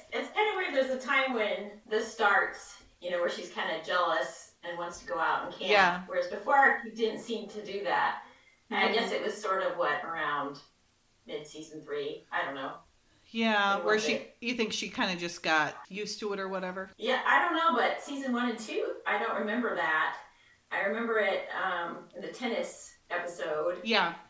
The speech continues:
Speaker 1: That
Speaker 2: yeah.
Speaker 1: it's, you know, when, and
Speaker 2: That's
Speaker 1: then
Speaker 2: true.
Speaker 1: it happens now a few more times,
Speaker 2: Playing for
Speaker 1: but
Speaker 2: keeps.
Speaker 1: yeah,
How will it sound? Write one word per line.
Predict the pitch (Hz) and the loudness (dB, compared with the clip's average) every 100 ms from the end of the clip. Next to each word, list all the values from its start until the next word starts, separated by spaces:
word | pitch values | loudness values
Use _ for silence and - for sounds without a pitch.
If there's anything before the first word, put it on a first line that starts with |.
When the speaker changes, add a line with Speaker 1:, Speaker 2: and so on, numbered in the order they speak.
| - | -10
Speaker 1:
That | - | -2
Speaker 2:
yeah. | 202 180 185 | 0 0 -4
Speaker 1:
it's, | 175 - - _ _ | -10 -12 -18 _ _
you | 175 | -12
know, | - - - - | -12 -12 -14 -6
when, | - 165 170 - | -6 -4 -8 -2
and | 214 | -2
Speaker 2:
That's | 190 180 | 0 -2
Speaker 1:
then | 190 | -4
Speaker 2:
true. | 185 - | -8 -8
Speaker 1:
it | - | 2
happens | 220 208 208 202 - | 6 6 4 0 0
now | 202 202 202 | 4 4 2
a | |
few | 202 | -2
more | 208 - - | -2 -2 0
times, | - 156 | 0 0
Speaker 2:
Playing | 208 190 | 0 -2
for | 185 | 0
Speaker 1:
but | 160 151 | 0 0
Speaker 2:
keeps. | 190 190 - - - - - | -4 -10 -12 -12 -14 -18 -8
Speaker 1:
yeah, | 233 214 | 0 2